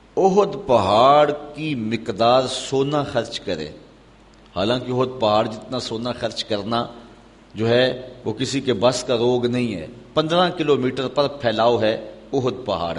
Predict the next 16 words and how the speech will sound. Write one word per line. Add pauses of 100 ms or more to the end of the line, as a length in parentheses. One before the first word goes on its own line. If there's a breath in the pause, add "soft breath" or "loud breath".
(100)
کا، (1000 loud breath)
تو
اتنا
سونا
کس
کے
پاس
ہوگا؟ (200)
پوری
دنیا
کے
پاس
اتنا
سونا
نہیں
ہے،